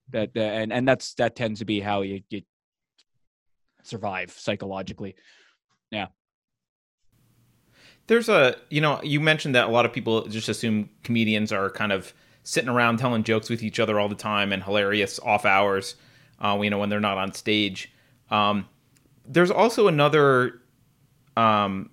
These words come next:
Speaker 2: view of comedians that actually a lot of them are very dysfunctional in their private lives and have a lot of psychological issues. Is that true?
Speaker 1: Correct.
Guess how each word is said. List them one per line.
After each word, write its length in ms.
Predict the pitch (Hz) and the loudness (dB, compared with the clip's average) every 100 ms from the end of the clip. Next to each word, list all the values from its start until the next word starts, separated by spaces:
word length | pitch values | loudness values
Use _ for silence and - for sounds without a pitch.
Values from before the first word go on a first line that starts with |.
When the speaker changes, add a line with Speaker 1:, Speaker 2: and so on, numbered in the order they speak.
| _ | _
Speaker 2:
view 420 | 117 113 160 156 | -8 0 2 4
of 180 | 107 110 | 4 0
comedians 460 | - 135 139 117 - | -4 -4 0 -2 2
that 300 | 107 107 - _ _ _ 120 | 2 2 -2 _ _ _ 2
actually 720 | 120 - 143 131 123 123 123 | 2 2 0 2 4 6 4
a 100 | 117 | 6
lot 240 | 120 123 | 6 6
of 120 | 120 | 4
them 180 | 123 117 | 0 2
are 100 | 113 | 2
very 240 | 117 117 | 2 0
dysfunctional 880 | 110 113 - 143 165 - 113 90 87 _ _ _ _ _ _ | 0 -4 -2 -2 -2 -4 -4 -4 -6 _ _ _ _ _ _
in 240 | 113 110 104 | 0 2 4
their 200 | 107 98 - _ | 4 2 -2 _
private 340 | - 107 104 | 2 2 2
lives 280 | 95 92 92 | 0 0 -2
and 80 | 104 | -2
have 180 | 113 101 | -2 0
a 40 | |
lot 220 | 104 107 | 4 4
of 360 | 107 95 - - _ _ _ _ | 4 0 -10 -20 _ _ _ _
psychological 680 | - 139 131 127 131 131 110 | 0 0 6 6 4 -2 -4
issues. 340 | - 107 - | -4 -6 -8
Is 100 | 104 | 2
that 200 | 127 - | 2 2
true? 300 | - 139 180 - _ _ _ _ _ _ _ _ _ | 0 0 0 -8 _ _ _ _ _ _ _ _ _
Speaker 1:
Correct. 600 | - 180 214 190 - - | 4 6 6 4 0 -18